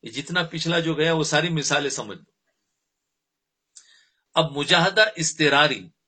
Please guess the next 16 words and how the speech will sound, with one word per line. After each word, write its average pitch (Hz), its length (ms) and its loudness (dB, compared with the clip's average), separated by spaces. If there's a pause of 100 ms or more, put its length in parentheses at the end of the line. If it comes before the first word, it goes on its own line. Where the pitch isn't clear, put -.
(1600)
दूसरा 196 320 0
मुजाहदा 185 440 2 (100)
इस्तिरारी 156 540 0
होता 131 300 -4
है 104 120 -6
जिसमें 165 380 -8
इंसान 151 440 -4
के - 100 -2
अपने 190 320 -4
इख्तियार 139 560 -4
और 143 300 -8
इरादे 131 340 -2
को 156 180 -8
दखल 131 420 -6
नहीं 107 240 -10
होता, 87 320 -18